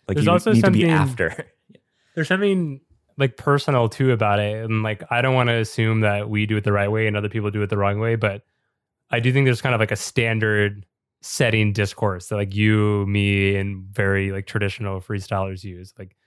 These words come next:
Speaker 2: here's where you set it for different kinds of catches, and it's pretty universal. But some people, particularly people who learn by themselves or lived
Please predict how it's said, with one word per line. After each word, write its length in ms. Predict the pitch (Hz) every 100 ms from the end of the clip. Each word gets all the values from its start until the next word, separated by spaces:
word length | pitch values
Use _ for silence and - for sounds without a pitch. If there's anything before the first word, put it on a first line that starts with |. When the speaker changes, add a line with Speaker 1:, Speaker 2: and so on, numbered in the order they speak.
| _
Speaker 2:
here's 320 | _ 110 107 104
where 80 |
you 100 | 104
set 240 | 104 - 98
it 180 | 98 104
for 100 | 110
different 280 | 104 101 95
kinds 260 | 98 98
of 100 | 95
catches, 640 | - 98 95 101 92 92 - _ _ _ _ _
and 500 | 120 101 95 95 95
it's 220 | 104 101 -
pretty 280 | - 104
universal. 760 | 98 95 95 95 92 98 95 107 _ _
But 120 | 131
some 200 | - 139
people, 640 | 135 135 127 117 110 107 - _ _ _
particularly 400 | - 113 120 131
people 280 | 127 123 127
who 200 | 123 117
learn 500 | 107 107 107 107 104
by 140 | 101 98
themselves 720 | 98 - 113 110 107 107 104
or 220 | 104 95
lived 520 | 98 98 101 98 -